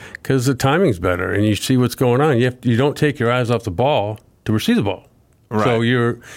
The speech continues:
Speaker 1: you're actually in the process of, like, you never have to look at the ball.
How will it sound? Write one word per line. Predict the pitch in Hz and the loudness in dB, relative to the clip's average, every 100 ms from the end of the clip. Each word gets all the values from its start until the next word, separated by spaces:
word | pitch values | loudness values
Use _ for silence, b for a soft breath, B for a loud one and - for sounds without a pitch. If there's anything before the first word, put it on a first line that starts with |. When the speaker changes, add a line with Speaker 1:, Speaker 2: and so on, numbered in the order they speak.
| B B | B B
Speaker 1:
you're | 113 | -2
actually | 120 131 - 123 | 0 -2 -2 -2
in | 143 151 | 2 2
the | 127 | 2
process | - 151 147 - 131 120 - | 0 0 0 0 0 0 -2
of, | 110 | -2
like, | 110 107 | 0 0
you | 131 | 2
never | 127 127 135 131 | 2 2 2 2
have | 120 131 127 | 2 0 0
to | |
look | 117 113 | 0 0
at | 98 | -2
the | |
ball. | 95 110 90 - | -4 -6 -6 -14